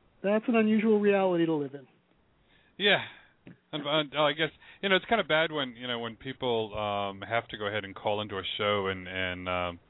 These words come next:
Speaker 2: and make comments and all like that. So,
Speaker 1: Yeah,
Speaker 2: but
Speaker 1: it
Speaker 2: that's
Speaker 1: kinda
Speaker 2: the
Speaker 1: suggests that,
Speaker 2: reality.
Speaker 1: kinda suggests that there's not much else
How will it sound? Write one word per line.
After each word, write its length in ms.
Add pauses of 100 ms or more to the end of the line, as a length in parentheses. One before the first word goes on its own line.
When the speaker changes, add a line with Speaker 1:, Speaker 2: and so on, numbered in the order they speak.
(760)
Speaker 2:
and 100
make 160
comments 440
and 80
all 100
like 160
that. 180 (2000)
So, 80
Speaker 1:
Yeah, 80
Speaker 2:
but 60
Speaker 1:
it 40
Speaker 2:
that's 120
Speaker 1:
kinda 160
Speaker 2:
the 60
Speaker 1:
suggests 540
that, 60
Speaker 2:
reality. 240 (480)
Speaker 1:
kinda 220
suggests 300
that 120
there's 180
not 220
much 220
else 180